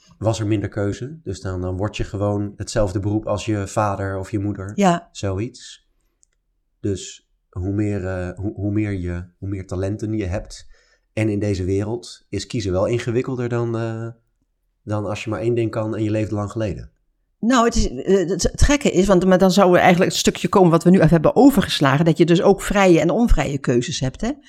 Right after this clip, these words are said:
Speaker 2: Ehm, dat klinkt dus wel zo, maar feitelijk is het ook weer niet zo. Want, eh, in het verleden
Speaker 1: Waar
Speaker 2: hadden
Speaker 1: refereer je nu aan?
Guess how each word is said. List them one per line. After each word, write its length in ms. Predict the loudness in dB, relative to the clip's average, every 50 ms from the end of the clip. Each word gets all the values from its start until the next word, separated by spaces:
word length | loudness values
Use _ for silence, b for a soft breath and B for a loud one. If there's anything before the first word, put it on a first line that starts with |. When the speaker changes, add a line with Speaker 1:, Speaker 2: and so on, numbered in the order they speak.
| B B B B B B B B B B B -20 -8
Speaker 2:
Ehm, 760 | -4 -2 0 2 2 2 2 2 2 0 0 0 0 -2 -2 -6 -10 _ _ -16 -16 -6 _
dat 180 | -4 -2 0
klinkt 280 | 4 6 6 6 6 6
dus 160 | 4 4 4
wel 220 | 4 4 4 4
zo, 460 | 2 2 2 2 2 2 2 -2 -4 -10 _ _ _ _ _ b b b b _
maar 340 | -2 0 0 0 -2 -4 -10 _ _ _
feitelijk 600 | _ _ -6 0 2 4 4 4 4 2 0 0
is 120 | 0 0 -2
het 120 | -2 -2
ook 160 | -2 -2 2
weer 180 | 4 4 4 6
niet 200 | 6 4 4 2
zo. 420 | 0 -2 -4 -4 -6 -8 -10 -12 _ _ _ _ _ _ _ _ _ _ _ _
Want, 260 | 0 2 2 0 -2 _
eh, 340 | -6 -2 0 2 2 2 0 0
in 120 | 0 0
het 120 | 0 0 -2
verleden 280 | 0 2 4 4 4
Speaker 1:
Waar 80 | 4 4
Speaker 2:
hadden 180 | 6 6 6 4
Speaker 1:
refereer 320 | 4 2 2 0 0 0
je 60 | 2 0
nu 120 | 0 0
aan? 300 | -2 -2 -4 -8 -10 -14